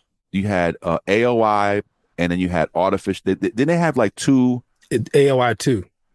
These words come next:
Speaker 1: Yeah, so I, I
Speaker 2: Yeah.
Speaker 1: thi-, I wanna say it, I, I'm not sure if it's on the first or second one. It might be this, it might be the second one. I think it's the one where they had the one Ghost Weed is on it.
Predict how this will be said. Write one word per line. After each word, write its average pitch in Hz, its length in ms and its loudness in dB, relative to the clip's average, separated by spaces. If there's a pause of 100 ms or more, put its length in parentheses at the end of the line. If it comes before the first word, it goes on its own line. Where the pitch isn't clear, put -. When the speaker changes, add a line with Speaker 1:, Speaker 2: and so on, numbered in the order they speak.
(220)
Speaker 1:
Yeah, 90 340 2
so 113 160 2
I, 110 80 4
I 113 60 0 (160)
Speaker 2:
Yeah. 123 40 0
Speaker 1:
thi-, - 200 -10
I 127 100 2
wanna 165 220 0
say 143 260 0
it, 127 200 -2 (300)
I, - 320 -10
I'm 127 180 -8
not 151 180 -4
sure 135 140 0
if 135 100 -2
it's 123 140 -4
on 107 180 0
the 87 60 0
first 110 360 0
or 101 40 -6
second 101 440 0
one. 73 180 0
It 78 60 -2
might 123 260 2
be 123 120 0
this, 104 240 -2
it 107 60 -2
might 113 160 4
be 113 80 0
the 95 100 2
second 104 320 0
one. 90 100 2
I 90 60 4
think 120 200 -2
it's 127 120 0
the 120 120 4
one 104 260 2
where 95 100 4
they 90 100 2
had 98 240 0
the 87 60 0
one 90 220 0
Ghost 95 380 0
Weed 110 200 4
is 101 120 2
on 104 200 2
it. 101 180 -2